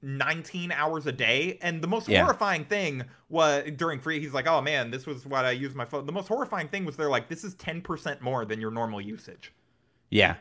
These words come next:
Speaker 2: I hope he has, like, those, those blue
Speaker 1: Yeah, he needs some
Speaker 2: lens.
Speaker 1: blue light. I, I hope
Speaker 2: Yeah.
Speaker 1: Shams has a good pair of the blue light, uh,
Speaker 2: So,
Speaker 1: glasses things.
Speaker 2: yeah, so he, like, he pops up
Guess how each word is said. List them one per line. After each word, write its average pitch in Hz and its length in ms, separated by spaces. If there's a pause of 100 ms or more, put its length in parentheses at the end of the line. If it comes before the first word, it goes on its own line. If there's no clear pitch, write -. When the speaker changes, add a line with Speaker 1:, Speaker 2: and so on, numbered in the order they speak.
(580)
Speaker 2:
I - 80
hope 185 160
he 202 60
has, 170 240
like, 135 180
those, 117 320
those 110 240
blue 117 680
Speaker 1:
Yeah, 170 160
he 143 140
needs 101 180
some 98 120
Speaker 2:
lens. - 40
Speaker 1:
blue 160 160
light. 120 180
I, 139 280
I 147 140
hope 156 320
Speaker 2:
Yeah. 107 160
Speaker 1:
Shams 117 140
has 113 140
a 98 40
good 107 180
pair 104 160
of 95 40
the 92 60
blue 214 160
light, 196 240 (180)
uh, 92 280 (160)
Speaker 2:
So, 131 540
Speaker 1:
glasses - 100
things. - 220 (460)
Speaker 2:
yeah, 151 140
so 139 160
he, 151 140
like, 147 200
he 156 160
pops 151 400
up 127 440